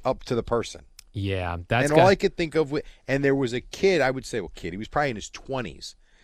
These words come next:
Speaker 1: And my first thought is, if you're a thirty-year-old woman, are you gonna buy that vibrator with the twenty-five-year-old guy behind the register?
Speaker 2: No.
Speaker 1: And all I could think of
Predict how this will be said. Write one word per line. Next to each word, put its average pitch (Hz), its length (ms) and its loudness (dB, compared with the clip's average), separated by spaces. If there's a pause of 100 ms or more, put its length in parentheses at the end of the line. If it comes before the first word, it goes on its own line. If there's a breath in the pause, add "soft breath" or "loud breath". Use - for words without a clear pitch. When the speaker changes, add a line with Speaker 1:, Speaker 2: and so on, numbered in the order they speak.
(140)
Speaker 1:
And 127 100 -4
my 135 140 2
first 180 380 -6
thought 160 180 0
is, 101 140 -6
if 104 160 -10
you're 156 140 -2
a 151 40 2
thirty-year-old 165 640 -2
woman, 143 240 -2
are 87 60 -8
you 127 160 -6
gonna 170 160 0
buy 147 300 2
that 135 180 2
vibrator 98 680 -2 (320 soft breath)
with 131 160 2
the 135 80 0
twenty-five-year-old 123 1160 2 (100)
guy 95 480 4 (400)
behind 127 320 4
the 123 80 0
register? 151 400 2
Speaker 2:
No. 107 100 2
Speaker 1:
And 107 80 0
all 139 100 4
I 202 100 4
could 196 120 -8
think 202 160 0
of 143 180 4